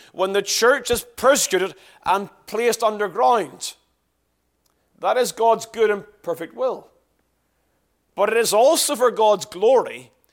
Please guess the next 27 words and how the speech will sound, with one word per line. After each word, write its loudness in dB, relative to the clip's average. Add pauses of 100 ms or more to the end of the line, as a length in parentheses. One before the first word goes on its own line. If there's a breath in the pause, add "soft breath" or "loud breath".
(160)
for -12
the -2
church 0
to -10
be 0
exalted, -2 (420)
to 0
advance 0
and -4
to 0
grow, 2 (280 soft breath)
that 0
the -4
heathen -2
would 0
say, 4
"Where 0
is 0
your 0
God?" 2 (240 loud breath)
And -2
we'd 0
say, 0 (100)
"Here -4
is 0
our 6
God. 2